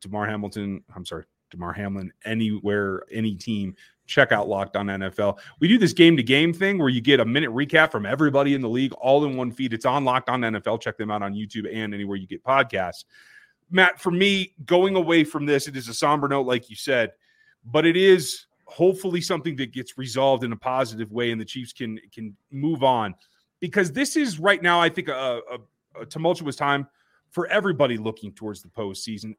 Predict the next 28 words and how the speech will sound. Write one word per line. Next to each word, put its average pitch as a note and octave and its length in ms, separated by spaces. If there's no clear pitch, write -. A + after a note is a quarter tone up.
And C3+ 260
the C#3+ 120
last F3+ 520
question G#3 300
I F3 140
have E3+ 300
for A#2+ 100
you G2+ 320
is D3+ 260
specifically, A2+ 800
knowing B3+ 240
that A#3+ 140
this A3 180
is F3+ 100
up E3+ 160
and D3 100
down C#3+ 260
and C3 80
there B2+ 100
are B2 60
questions C#3 380
here, B2+ 160
it's A#2+ 140
not D3 220
a C#3+ 40
normal D#3 380
transition C3 640
from A#2+ 400